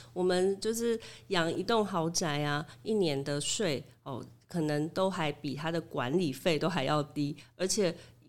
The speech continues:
养一个豪宅吼，它一年缴的房屋税、地价税，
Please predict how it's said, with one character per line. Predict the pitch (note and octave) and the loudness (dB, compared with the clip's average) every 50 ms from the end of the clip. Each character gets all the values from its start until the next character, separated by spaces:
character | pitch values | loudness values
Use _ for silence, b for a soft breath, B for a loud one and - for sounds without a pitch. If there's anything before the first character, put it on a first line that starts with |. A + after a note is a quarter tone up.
| - _ _ _ | -20 _ _ _
养 | - E3 D3+ D3+ | -2 -2 0 0
一 | C3 D#3+ E3+ | 0 -2 0
个 | E3+ F3+ F3 | 0 0 0
豪 | F3 F3 D#3 D#3 E3+ | 2 2 2 2 2
宅 | E3+ - - D3+ C3+ C3 C3 C#3+ | 0 -2 -2 -2 -2 -2 -4 -4
吼， | D3 D#3 C#3 | -4 -4 -4
它 | C#3 - - F#3 F3+ F3+ F3 | -4 -6 -2 0 2 2 2
一 | - G#3 G#3+ | 2 2 2
年 | G3+ F3+ D#3+ D3 D3+ | 4 4 4 2 0
缴 | D3+ - D3+ C3 | 0 -2 -4 -2
的 | B2+ C#3+ | -2 -4
房 | D3 - - D#3 D3+ E3 | -4 0 0 2 2 4
屋 | G3 A3+ | 2 4
税、 | - C#4 A#3+ | 4 4 4
地 | A3+ A#3 A3+ A3+ | 4 4 0 2
价 | A3 A3 G3+ G#3 | 4 6 4 6
税， | G#3 A3+ G3+ | 4 2 -2